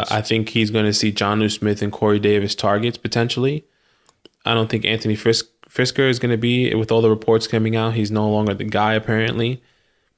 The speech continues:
Speaker 2: A J Brown, it's gonna be A J Brown, Derrick Henry, and Julio Jones. When one is not
Speaker 1: Yeah.
Speaker 2: getting double teamed,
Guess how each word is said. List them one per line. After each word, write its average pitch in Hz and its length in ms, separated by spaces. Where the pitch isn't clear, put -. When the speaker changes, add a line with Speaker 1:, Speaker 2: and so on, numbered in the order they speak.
Speaker 2:
A 117 120
J 117 160
Brown, 107 320
it's 120 100
gonna 147 120
be 131 200
A 123 140
J 120 160
Brown, 107 560
Derrick 104 280
Henry, 101 560
and 117 180
Julio 104 340
Jones. - 520
When 117 300
one 139 220
is 123 80
not 120 180
Speaker 1:
Yeah. 110 40
Speaker 2:
getting 110 200
double 104 260
teamed, 127 360